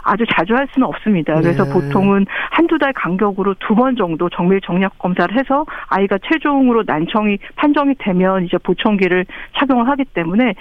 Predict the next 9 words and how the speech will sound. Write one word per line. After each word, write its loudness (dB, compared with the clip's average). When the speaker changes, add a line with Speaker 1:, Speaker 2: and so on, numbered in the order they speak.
Speaker 1:
보통은 2
이제 0
육 -2
개월 2
이전에 0
하지만 0
신생아 2
이후에 2
검사를 2